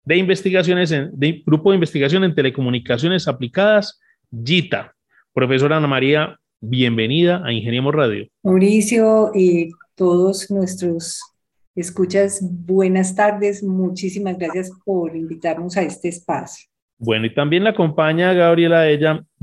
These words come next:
Speaker 1: John Anderson Lopera Cortés. Él es estudiante de la maestría en Ingeniería de Telecomunicaciones y, pues, está desarrollando un trabajo bastante interesante, una tesis,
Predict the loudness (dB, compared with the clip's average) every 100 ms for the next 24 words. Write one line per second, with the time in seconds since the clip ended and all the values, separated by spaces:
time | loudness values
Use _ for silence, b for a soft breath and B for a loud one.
0 | 0 2 4 2 2 2 0 0 0 0
1 | -2 0 0 0 0 0 -2 0 0 0
2 | -12 _ b b b -2 0 0 -4 -6
3 | -4 -4 -4 -2 2 2 0 0 0 2
4 | 2 2 0 -2 -4 -2 0 2 2 0
5 | -2 -2 0 0 -2 0 0 2 -2 -2
6 | -2 0 0 2 0 -2 -6 b b b
7 | b 0 2 2 2 2 4 4 2 0
8 | -6 -16 b b b -6 0 2 2 2
9 | 2 2 2 4 4 4 2 0 0 0
10 | 0 0 2 2 2 0 0 0 0 0
11 | 0 -2 -6 -12